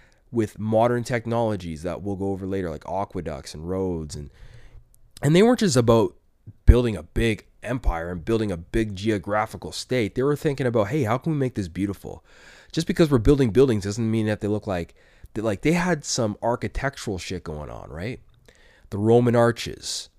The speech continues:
Think about the Roman arches, the Roman churches, the Roman roads, uh, the pillars. All these things are Roman influences that are actually still woven into modern architectural, there's still modern architectural considerations and designs of buildings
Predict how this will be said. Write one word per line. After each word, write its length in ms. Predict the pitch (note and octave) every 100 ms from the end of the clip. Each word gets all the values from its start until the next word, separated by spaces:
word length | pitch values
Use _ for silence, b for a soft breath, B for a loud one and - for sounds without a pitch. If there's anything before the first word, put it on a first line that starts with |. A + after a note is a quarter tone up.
| -
Think 160 | G2+ G2
about 160 | G2+
the 80 | G#2
Roman 200 | G#2+ A2
arches, 340 | G#2+ - E2
the 80 | E2
Roman 300 | E2+ F#2 G2+
churches, 600 | - B2+ A#2 E2 C#2 -
the 80 | G2
Roman 260 | G2 G2+ G#2+
roads, 560 | C3 B2 F2+ D2+ - b b b b -
uh, 480 | F#2+ F2+ F2 F2 E2
the 140 | G2 F#2
pillars. 640 | - C#3+ B2 B1+ - - B B B B
All 220 | C3 E3+
these 180 | F#3 -
things 340 | E3 E3 B2+
are 80 | G#2+
Roman 300 | G#2 A2 A2
influences 560 | A#2 A2 G#2 G2 G#2+ G#2
that 140 | A2
are 80 | A2
actually 320 | C3 - A2
still 360 | - - D3 A#2
woven 440 | G#2 A#2 A#2 A2
into 580 | G#2+ G#2 G#2 G2+ G#2+ A2
modern 720 | E2+ F2+ F#2 A2 A2+ A2+ G#2+ _ _ _ _ _ -
architectural, 720 | G#2 A2+ A#2+ A#2 - B2 G#2
there's 220 | A#2+ A2
still 220 | - C#3+
modern 460 | B2 A2+ B2 A#2+ A2+ _
architectural 600 | G#2 A2 A2+ A#2 - G#2
considerations 760 | G2 F2+ G#2 G2 G2+ - F2+ G2
and 120 | F#2
designs 480 | F2 E2+ F#2 F#2+ F2
of 80 | D#2+
buildings 480 | G#2 F#2+ E2+ -